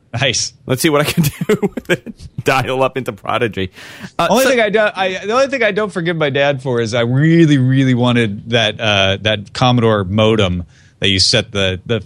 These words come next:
Speaker 1: the phone down in the cradle
Speaker 2: Yeah, yeah, yeah.
Speaker 1: on, and he wouldn't get it for me. He was like, "No, we're not running up the phone bill."
Speaker 2: Well, why, why do you wanna connect to that thing? Who cares?
Speaker 1: Yeah.
Speaker 2: Who cares what other people are
Speaker 1: Exactly.
Speaker 2: doing? So, I mean,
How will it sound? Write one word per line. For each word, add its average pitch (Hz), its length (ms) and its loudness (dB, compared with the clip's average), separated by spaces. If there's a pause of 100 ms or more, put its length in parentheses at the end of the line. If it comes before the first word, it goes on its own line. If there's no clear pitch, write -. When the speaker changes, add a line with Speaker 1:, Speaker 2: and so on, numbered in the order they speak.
(120)
Speaker 1:
the 113 160 -2
phone 117 420 0
down 98 220 0
in 90 60 -4
the 92 60 -6
cradle 101 600 0
Speaker 2:
Yeah, 165 160 4
yeah, 170 140 2
yeah. 165 260 0
Speaker 1:
on, 90 160 -14
and 95 120 -6
he 123 100 -6
wouldn't 120 240 0
get 113 120 2
it 104 120 -2
for 92 180 -10
me. 87 200 -10
He 101 80 -8
was 98 120 -10
like, 95 160 -8
"No, 113 340 -2
we're 120 100 -6
not 117 140 -2
running 113 200 0
up 107 120 -4
the 98 80 -8
phone 113 320 -2
bill." 90 340 -2 (220)
Speaker 2:
Well, - 160 0
why, 247 220 2
why 196 220 0
do 262 60 -2
you 254 40 -4
wanna 247 140 2
connect 196 460 -4
to 170 100 0
that 110 260 -2
thing? 95 240 -4
Who 185 140 -2
cares? 220 420 0
Speaker 1:
Yeah. 104 260 0
Speaker 2:
Who 285 100 0
cares 214 220 0
what 143 120 -2
other 117 160 0
people 104 280 -4
are 107 40 -2
Speaker 1:
Exactly. 98 60 -6
Speaker 2:
doing? 101 280 -2 (360)
So, - 180 0 (100)
I 254 60 0
mean, 269 200 -4